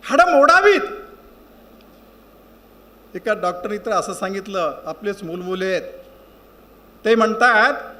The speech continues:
की पुरुषाला स्त्री प्रसूत होताना तिच्याजवळ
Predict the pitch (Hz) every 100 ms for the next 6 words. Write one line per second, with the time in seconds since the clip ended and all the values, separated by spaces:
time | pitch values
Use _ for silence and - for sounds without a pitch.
0 | - _ _ _ - 277 277 254 262 311
1 | 302 294 294 269 269 - 285 339 349 -
2 | - 240 - 403 262 330 320 330 320 294
3 | 311 285 294